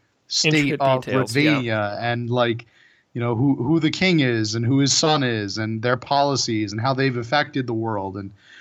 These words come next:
Speaker 1: and I find that really interesting. That's where we definitely differ as readers. Um,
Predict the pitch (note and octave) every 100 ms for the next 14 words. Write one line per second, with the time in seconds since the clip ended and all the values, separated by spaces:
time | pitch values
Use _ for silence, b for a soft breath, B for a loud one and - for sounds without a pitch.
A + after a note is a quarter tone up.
0 | B - D#3+ C4+ - F#3 E3 D3 C#3+ C#3+
1 | B2+ B2+ C#3 A#2+ G#2+ G2+ G2 C#3+ D#3+ D3
2 | C3 A#2+ C3+ A#2+ A#2 A2+ A2+ A#2+ A#2 G#2
3 | G2+ A#2 B2+ G#2+ G2 F#2 - G#2 G#2 G2
4 | G2